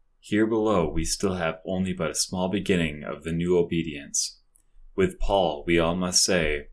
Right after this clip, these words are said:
"O wretched man that I am, who shall deliver me from the body of this death?" Romans seven, verse twenty-four. And if we do not lie with our lips, we do by our deeds. Think that over today.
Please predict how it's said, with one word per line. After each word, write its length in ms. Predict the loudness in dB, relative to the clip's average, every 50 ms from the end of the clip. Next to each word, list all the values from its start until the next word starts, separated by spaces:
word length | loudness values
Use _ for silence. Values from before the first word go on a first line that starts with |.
| -12 _
"O 140 | -2 -2 0
wretched 380 | 0 0 0 -2 -2 -2 0 0
man 260 | 0 0 0 0 0
that 120 | 0 0
I 100 | 0 0
am, 420 | -2 -2 -4 -4 -4 -4 -4 -6 -10 -16 -20 -20 -20 -20 -20 -20 _ _ _ _ 0
who 120 | 0 0 2
shall 200 | 2 0 0 0
deliver 400 | 2 2 2 2 2 2 0 0
me 240 | -2 -4 -8 -10
from 180 | -10 -10 -10 -10
the 100 | -10 -8
body 380 | -6 -4 -2 -2 0 -2 -2 -4
of 100 | -4 -6
this 220 | -8 -6 -6 -4
death?" 420 | -4 -2 -2 0 -2 -2 -4 -12 _ _ _ _ _ _ _ _ _ _ _ _ -18 -10
Romans 460 | -6 -4 -4 -2 -4 -4 0 2 4 4
seven, 460 | 4 2 -4 -6 -8 -10 -12 -16 -18 _ -8
verse 200 | -8 -6 -6 -6
twenty-four. 760 | -8 -8 -8 -8 -8 -8 -6 -4 -4 -2 -4 -4 -6 -10 _ _ _ _ _ -20 -20 -20 -20 -20 -20 -20 _ -4
And 80 | 0 0
if 160 | 0 2 2
we 80 | 2 2
do 140 | 2 2
not 260 | 0 0 0 0 0 0
lie 300 | 0 0 2 2 0 0
with 160 | 0 -2 0
our 160 | 0 0 0
lips, 500 | -2 -6 -10 -10 -6 -4 -4 -4 -6 -10 _ _ _ _ _ -2
we 120 | 0 0
do 220 | 0 0 0 -2 0
by 180 | 2 2 2
our 140 | 2 0 -4
deeds. 560 | -6 -8 -12 -12 -12 -12 -8 -8 -8 -8 -8 _ _ _ _ _ _ _ _ _ _ _ _ _ _ -12
Think 300 | -6 -2 -2 -2 0 0
that 180 | 2 2 4 4
over 320 | 4 2 2 0 -2 -6
today. 440 | -6 -8 -8 -8 -8 -8 -8 -10